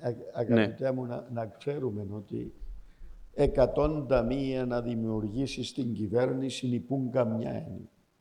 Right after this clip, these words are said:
Speaker 2: Όχι. Μα τι εννοείτε; Μα ακριβώς αυτή ήταν η κακοδαιμονία
Speaker 1: Σε-,
Speaker 2: του Ταμείου Κοινωνικών Ασφαλίσεων,
Speaker 1: σε-,
Speaker 2: κύριε Νεοφίτου.
Speaker 1: αγαπητέ μου, Μιχαλή.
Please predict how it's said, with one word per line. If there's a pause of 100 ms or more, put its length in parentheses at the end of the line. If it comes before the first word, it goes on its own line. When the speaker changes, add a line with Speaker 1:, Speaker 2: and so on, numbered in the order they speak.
(480)
Speaker 2:
Όχι. (720)
Μα
τι
εννοείτε; (400)
Μα
ακριβώς
αυτή
ήταν
η
κακοδαιμονία
Speaker 1:
Σε-,
Speaker 2:
του
Ταμείου
Κοινωνικών
Ασφαλίσεων,
Speaker 1:
σε-,
Speaker 2:
κύριε
Νεοφίτου.
Speaker 1:
αγαπητέ
μου,
Μιχαλή.